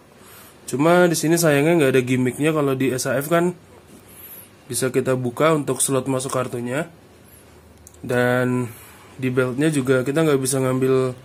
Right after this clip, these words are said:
decknya ini. Yang di V-buckle-nya tuh nggak bisa diambil. Jadi cuma hiasan kayak gitu. Oh ya, untuk artikulasi kepala cukup lumayan, walaupun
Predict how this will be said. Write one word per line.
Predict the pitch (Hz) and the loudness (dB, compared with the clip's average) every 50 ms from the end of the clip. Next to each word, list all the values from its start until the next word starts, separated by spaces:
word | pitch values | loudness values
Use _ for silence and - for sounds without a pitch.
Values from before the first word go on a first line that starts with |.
| - - - - - - - - - - - - - - - - - - | -20 -20 -20 -20 -20 -20 -20 -20 -20 -20 -20 -20 -20 -20 -20 -20 -16 -8
decknya | 127 123 135 131 135 - 135 131 127 | 0 0 0 0 0 -2 -2 0 0
ini. | 127 123 127 139 160 160 - - - - - - - - - - - - - | 0 0 0 -2 -2 -4 -8 -18 -20 -20 -20 -20 -20 -20 -20 -20 -20 -16 -8
Yang | 123 131 127 127 | -4 -4 -2 -2
di | 127 127 127 127 127 127 131 127 | -2 -2 -2 -2 -2 -4 -4 -4
V-buckle-nya | - 135 127 131 127 120 131 131 135 147 147 | -6 -4 -4 -4 -4 -2 -2 -2 -2 -2 -2
tuh | 165 160 | -2 -2
nggak | 156 143 131 | -2 -2 -2
bisa | 127 - - | -2 -4 -4
diambil. | 135 123 123 120 127 131 143 160 190 - - - - - - - - - - - - - - - - | -2 -2 -4 -4 -2 -2 -2 -2 -4 -6 -8 -20 -20 -20 -20 -20 -20 -20 -20 -20 -20 -20 -20 -14 -8
Jadi | 120 127 131 135 131 | -4 -4 -2 -2 -2
cuma | 131 127 127 127 120 | -2 -2 -2 -2 -2
hiasan | 120 123 123 120 123 123 123 123 | -2 -2 -2 -2 -2 -4 -4 -4
kayak | 123 123 120 120 123 | -4 -4 -4 -4 -6
gitu. | 110 143 175 180 - - - - - - - - - - - - - - - - - - - - | -6 -6 -6 -6 -8 -16 -20 -20 -20 -20 -20 -20 -20 -20 -20 -20 -20 -20 -20 -20 -20 -16 -8 -2
Oh | 139 | 0
ya, | 139 127 123 123 | 0 0 0 -2
untuk | 120 127 131 | -2 -2 -4
artikulasi | 127 127 127 127 113 - - 143 123 - 143 135 135 131 - 143 | -4 -4 -6 -8 -10 -8 -10 -8 -4 -2 -2 -2 -2 -2 -4 -6
kepala | 147 139 147 143 135 139 156 180 202 214 214 208 - - - - - - - - - - - - - - - - - - - - - - - - - - - | -6 -4 -2 0 0 2 2 4 4 4 2 0 -4 -12 -20 -20 -20 -20 -20 -20 -20 -20 -20 -20 -20 -20 -20 -20 -20 -20 -20 -20 -20 -20 -20 -20 -12 -8 -4
cukup | 226 233 226 | -2 0 0
lumayan, | 226 226 226 226 226 220 185 160 | 2 4 4 4 4 4 4 6
walaupun | 151 151 151 151 143 156 160 160 156 156 160 151 | 6 4 4 4 2 2 2 4 4 4 2 0